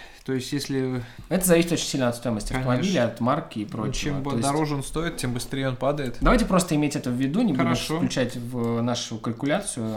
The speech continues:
Speaker 2: а будем просто иметь это в виду и в голове.
Speaker 1: Да, да, да.
Speaker 2: Э, итого, что у нас, мы что-то еще пропустили
Speaker 1: Еще,
Speaker 2: или нет?
Speaker 1: ну, я бы записал бы еще бы на ст-, в статью расходов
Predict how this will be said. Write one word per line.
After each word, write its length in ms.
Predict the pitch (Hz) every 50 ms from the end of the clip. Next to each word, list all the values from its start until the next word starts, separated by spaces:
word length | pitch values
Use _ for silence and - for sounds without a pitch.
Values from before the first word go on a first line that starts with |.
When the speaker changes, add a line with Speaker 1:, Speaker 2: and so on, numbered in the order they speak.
| 110 110
Speaker 2:
а 40 |
будем 300 | 107 113 139 139 139 113
просто 300 | 104 117 127 - - -
иметь 200 | 123 110 110 -
это 140 | 117 117 - 101
в 20 |
виду 320 | 104 104 104 120 131 131
и 40 | 110
в 80 | 104 -
голове. 460 | 151 131 117 113 107 107 - 165 165 - - - - -
Speaker 1:
Да, 80 | 131
да, 300 | 127 120 127 135 143 151 - - - - - - - - - -
да. 140 | 135 123 127 139 143 147 147 147 143 143
Speaker 2:
Э, 40 | 143 -
итого, 540 | 165 180 202 202 196 196 147 113 123 - - - -
что 200 | - - - 185
у 40 | 214
нас, 180 | 233 196 180 -
мы 200 | 156 143 156 156
что-то 200 | - - - 175 175
еще 120 | - 202
пропустили 340 | 180 175 180 - 160 - 254
Speaker 1:
Еще, 140 | 269 - 233
Speaker 2:
или 80 | 214
нет? 80 | 175 170
Speaker 1:
ну, 360 | 214 262 269 262 214 180 - - - - - - - - -
я 140 | 135 165 185
бы 60 | 180
записал 400 | 156 147 - 147 - - 190 190
бы 80 | 175 147
еще 180 | 135 - 170
бы 100 | 156 151
на 480 | 147 139 135 139 139 135 131 131 127 127
ст-, 160 | 120 - -
в 60 | -
статью 300 | - - 151 147 - 151
расходов 500 | 143 139 135 - - 226 214 156 - -